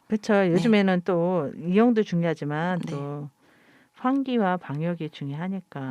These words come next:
Speaker 2: 음.
Speaker 1: 꼭 시간이 필요하겠네요.
Speaker 2: 네, 밀폐된 공간이라서. 음.
Speaker 1: 네. 그럼 예약은 어떻게 하나요?
Speaker 2: 어,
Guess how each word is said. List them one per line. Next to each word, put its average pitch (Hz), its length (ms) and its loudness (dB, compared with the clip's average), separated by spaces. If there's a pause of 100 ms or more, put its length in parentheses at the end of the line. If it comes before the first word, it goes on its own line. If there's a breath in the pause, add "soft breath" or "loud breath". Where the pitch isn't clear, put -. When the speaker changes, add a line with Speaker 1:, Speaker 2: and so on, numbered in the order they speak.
Speaker 2:
음. 170 280 -6
Speaker 1:
꼭 147 220 -12
시간이 208 400 -4
필요하겠네요. 143 680 -8
Speaker 2:
네, 180 160 -4
밀폐된 185 580 -4
공간이라서. 165 880 -8 (100)
음. 151 60 -8
Speaker 1:
네. 156 340 -8 (800)
그럼 277 240 4
예약은 269 400 8
어떻게 196 320 -2
하나요? 156 400 -2 (1000 soft breath)
Speaker 2:
어, 208 600 0